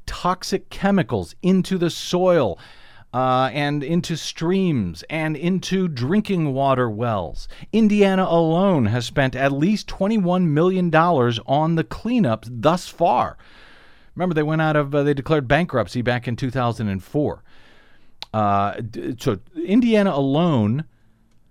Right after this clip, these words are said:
that doesn't count the other states, that doesn't count the federal government. They have already spent twenty-one million dollars in state taxpayer dollars to clean up after this gas, uh, g-, gas station company.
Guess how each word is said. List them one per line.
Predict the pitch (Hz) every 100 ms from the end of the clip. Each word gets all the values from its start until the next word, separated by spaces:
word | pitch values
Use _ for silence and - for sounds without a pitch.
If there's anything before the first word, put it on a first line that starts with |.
| - -
that | 127
doesn't | 147 151
count | 139 135
the | 127
other | 120 123
states, | 208 196 170
that | 139
doesn't | 117 110
count | 107 110
the | 92
federal | - 92 87
government. | 123 160 160 160
They | 143
have | 147 131
already | 120 127 147 190 160
spent | - 143
twenty-one | - - 180 202 131 151 165 131
million | 143 175 175 170
dollars | 147 135 135 135
in | 113 156 175 175
state | - - 170 170
taxpayer | - 160 202 - - 190 185 185
dollars | 175 175 147 117 117 127
to | - 143
clean | - 170 185 185
up | 160 180 147 -
after | 131 147 143 156 147
this | 127 120
gas, | - 123 117 110 -
uh, | 117 113 104 95 87 85 95 95 107 98
g-, | 98 - 98
gas | 113 104
station | - 113 101 98 82
company. | - 117 101 95 101